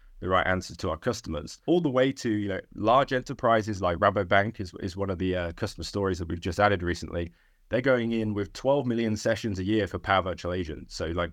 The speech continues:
for a scale perspective, it just allows them to not worry about the demand. As I kinda mentioned, it's a SaaS, it's an end-to-end solution. So if it's high usage, great, you know, the SaaS scales for you. If it's low, then it still works for you. So it, it just, we kinda got that ideal spectrum. So if you're a small organization,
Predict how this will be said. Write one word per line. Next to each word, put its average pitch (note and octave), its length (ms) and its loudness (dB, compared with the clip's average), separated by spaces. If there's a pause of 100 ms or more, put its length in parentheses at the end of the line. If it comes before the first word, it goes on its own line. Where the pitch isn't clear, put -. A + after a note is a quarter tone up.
for G2 160 0
a F2+ 80 0
scale C3+ 380 0
perspective, E2 640 -6 (340)
it A2 120 -6
just C#3+ 200 0
allows A2+ 360 4
them G#2 160 -2
to F#2 280 0 (200)
not B2 180 4
worry C3 200 6
about B2 200 4
the G#2+ 80 -2
demand. F#2+ 380 -2
As G2 100 -4
I G#2 80 0
kinda G2+ 220 0
mentioned, F#2+ 340 0
it's - 160 -8
a F2 60 -6
SaaS, A2+ 360 2
it's F#2 140 -6
an F#2 80 -2
end-to-end G2+ 420 0
solution. F#2+ 520 -6
So - 140 -6
if D#2+ 120 -6
it's F2 160 -6
high C#3 380 2 (260)
usage, D#3+ 560 0
great, G2+ 400 2
you F2+ 60 -6
know, E2+ 120 0
the F2 100 -6
SaaS - 260 0
scales G2 400 0
for G2 240 -4
you. D#2+ 160 -6 (120)
If - 120 -4
it's F#2+ 160 -2
low, C3 340 2 (240)
then G2 160 0
it F2 80 -6
still A#2 220 2
works A2 260 2
for F#2+ 160 -6
you. E2 80 -4
So F2+ 100 -4
it, A#2 160 0
it C3 120 0
just, C3+ 260 -2
we B2 80 0
kinda E3 220 0
got C3 100 2
that A2 180 2
ideal A2+ 380 2
spectrum. G2 560 -2
So E2 140 -6
if E2+ 200 -6
you're F#2 100 -2
a - 20 -2
small E3 260 2
organization, C3 720 0